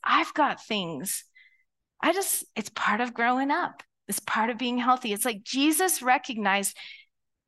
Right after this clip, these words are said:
you see this pattern in the Gospels. He recognized, "I'm part of a kingdom family,"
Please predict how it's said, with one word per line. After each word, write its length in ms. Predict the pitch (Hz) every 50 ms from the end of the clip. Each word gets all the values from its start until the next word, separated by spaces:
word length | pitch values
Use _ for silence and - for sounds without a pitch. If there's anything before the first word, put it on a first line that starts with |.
| _ _
you 140 | - 226 233
see 260 | - - - 294 294
this 160 | 302 320 311
pattern 400 | - - 294 285 277 285 269 262
in 100 | 254 240
the 80 | 226 214
Gospels. 460 | 220 233 208 233 - - 180 175 -
He 140 | - 262 254
recognized, 880 | 226 233 254 294 - - 302 277 233 214 208 196 202 202 202 - - - _ _ _ _ _ _
"I'm 140 | - 226 226
part 220 | - - 254 226 220
of 80 | 196
a 80 | 185 170
kingdom 580 | - - - - 220 214 233 247 247 294 294 277
family," 560 | 277 - 269 254 262 254 262 285 311 320